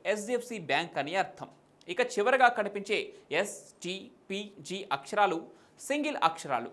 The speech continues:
మెసేజ్ రకాన్ని తెలియజేస్తాయి. ఎస్ అంటే సర్వీస్ మెసేజ్ అని, బ్యాంకులో డైరెక్ట్గా డిపాజిట్ చేసినా బ్యాంకులో ఏవైనా అప్‌డేట్ చేసి ఈ ఎస్ అనే సర్వీస్ మెసేజ్లు వస్తాయి. టీ అంటే ట్రాన్సాక్షన్ మెసేజ్ అని అర్థం.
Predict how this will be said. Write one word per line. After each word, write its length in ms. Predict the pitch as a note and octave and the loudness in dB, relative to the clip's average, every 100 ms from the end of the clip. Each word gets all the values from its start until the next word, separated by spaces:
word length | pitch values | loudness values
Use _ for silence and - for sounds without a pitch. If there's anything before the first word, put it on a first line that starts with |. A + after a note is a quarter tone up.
| - - | -14 -8
మెసేజ్ 460 | C#3+ D#3 B3 A#3+ G3 | -6 -2 0 0 0
రకాన్ని 420 | E3+ F#3 D#3 F#3+ | 0 2 0 0
తెలియజేస్తాయి. 640 | A3+ F3 D3 C3+ - F#2 - _ - | -2 -2 -4 -6 -6 -8 -10 _ -2
ఎస్ 240 | G3+ G#3 C#4+ | -2 4 2
అంటే 360 | B3 G3 A3 | 4 -2 -2
సర్వీస్ 500 | G#3+ E3 F#3+ G#3 - | -2 -2 -2 -6 -8
మెసేజ్ 400 | C#3 - E3 E3 | -10 -2 0 0
అని, 200 | D#3+ E3+ - - - - | -4 -6 -10 -20 -20 4
బ్యాంకులో 460 | D3+ B3+ B3 B3 A3 | 6 6 6 2 2
డైరెక్ట్గా 500 | F3+ G3+ G3+ G#3+ G#3 | 2 0 0 2 2
డిపాజిట్ 580 | C#3 - F#3 G3+ G#3 | 2 4 4 2 -4
చేసినా 280 | G3+ G3+ G#3+ B3 | -4 -2 0 0
బ్యాంకులో 640 | D#3+ C#3+ F3+ G#3+ A3+ G#3+ - | 0 0 0 -2 -4 -2 -2
ఏవైనా 440 | F3+ G3 F#3+ F3 A#2+ | -2 0 2 2 0
అప్‌డేట్ 520 | C3 F3 A3+ A3+ G3+ | -2 2 2 2 -2
చేసి 400 | G3+ G#3+ E3 - - - _ _ _ _ _ - | -2 -2 -4 -8 -20 -20 _ _ _ _ _ -8
ఈ 220 | F3+ G#3+ - | -4 -2 0
ఎస్ 220 | G#3+ - | 0 2
అనే 200 | A#3+ A3+ | 0 0
సర్వీస్ 480 | A3 F3+ G#3 G3+ F#3 | -2 -2 -2 -4 -6
మెసేజ్లు 420 | D3 C#3+ C3 G3 | -8 -6 -4 -4
వస్తాయి. 320 | G3 C#3 - - _ _ _ _ _ _ _ _ - _ _ _ _ _ _ _ _ B3 | -4 -4 -6 -10 _ _ _ _ _ _ _ _ -20 _ _ _ _ _ _ _ _ 2
టీ 140 | C#4+ | 6
అంటే 360 | C4 F#3 F#3+ G#3 | 6 6 0 2
ట్రాన్సాక్షన్ 680 | G#3 A#3 A#3+ A#3 A#3 A3 F#3+ | 2 2 2 -2 -2 -6 -4
మెసేజ్ 360 | F3+ G3+ F3 | -4 -2 -2
అని 160 | D3 F3+ | -2 0
అర్థం. 280 | F#3+ - | 0 -2